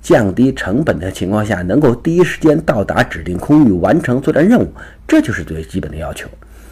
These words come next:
巴基斯坦跟其他国家相比，特别是跟印度比啊，还有跟其他国家相比，它体量不大，体量不大就意味着自己的作战幅员是有限的。另外，它也不是一种以进攻作为主要选择的，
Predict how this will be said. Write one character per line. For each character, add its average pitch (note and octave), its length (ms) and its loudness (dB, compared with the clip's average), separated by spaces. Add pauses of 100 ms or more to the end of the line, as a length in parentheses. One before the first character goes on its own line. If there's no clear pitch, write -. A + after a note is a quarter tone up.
(260)
巴 F3 140 4
基 G3 60 6
斯 F#3 80 2
坦 G2+ 300 2 (100)
跟 A#2+ 100 0
其 A2 140 -4
他 G#2+ 100 2
国 G2+ 140 0
家 G2+ 100 4
相 G2 240 0
比， D#2 240 -8
特 G#2+ 100 -4
别 G2+ 100 -2
是 F#2+ 80 -2
跟 G2+ 180 0
印 A2 140 4
度 G2 120 2
比 D#2 180 -4
啊， E2+ 180 -6 (320)
还 - 100 -6
有 E2+ 60 -2
跟 F#2+ 140 -2
其 E2+ 100 -8
他 F#2 100 -2
国 F2+ 120 -4
家 F2+ 140 -4
相 F2 220 -4
比， D2+ 160 -8 (320)
它 - 180 -4
体 - 260 -10
量 F#2+ 240 -6
不 - 160 -12
大， - 200 -8 (600)
体 - 160 0
量 F3+ 240 4
不 B2+ 100 0
大 D3 220 -2 (120)
就 G#2 160 2
意 B2 120 6
味 G#2 160 4
着 F2 140 -4
自 A#2+ 200 -4
己 E2 120 -10
的 D#2+ 140 -6
作 A#2 160 0
战 F2+ 180 -2
幅 B2 220 0
员 F#2+ 160 0
是 G#2 160 -6
有 - 180 -12
限 F3+ 180 -4 (120)
的。 - 60 -20 (360)
另 C3 80 2
外， A#2+ 80 6
它 B2 160 -2
也 G2 120 0
不 F2 160 -10
是 G2+ 120 -2
一 F#2 80 -4
种 E2 140 -10 (420)
以 E2+ 240 -8
进 A2 220 0
攻 C3+ 260 2 (680)
作 E2 140 -4
为 F#2 120 -2
主 - 160 -6
要 D#2 120 -4
选 - 260 -10
择 F#2 220 -4
的， - 200 0